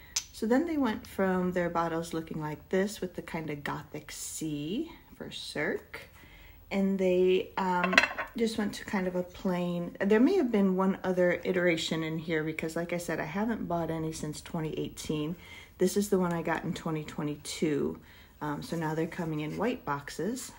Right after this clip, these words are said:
that say Cirque Colors. This is Neo, which is the black to red multichrome. My friend who gave this to me is not really into nail polish at all, and she did so great because I love these red to black,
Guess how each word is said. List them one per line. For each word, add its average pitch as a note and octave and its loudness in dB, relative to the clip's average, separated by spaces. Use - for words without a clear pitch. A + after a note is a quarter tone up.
that - -8
say - -8
Cirque - -10
Colors. G3+ -6
This - -10
is D#3 -8
Neo, D#3 -4
which F#3 -6
is D#3 -6
the - -8
black D3+ -4
to D#3 -6
red D#3 -6
multichrome. D#3 -2
My F#3 0
friend F3 -2
who F3 -2
gave F3 -2
this E3+ -4
to - -4
me E3 -2
is D#3+ -6
not F3 -4
really E3 -2
into G3+ 0
nail E3+ -2
polish E3 -4
at F3 -6
all, E3+ 2
and E3+ -4
she - -4
did D#3+ -2
so D#3+ -4
great D#3+ -2
because - -10
I D3+ -8
love D#3+ -6
these - -4
red D#3+ -2
to D#3+ -4
black, D#3 -6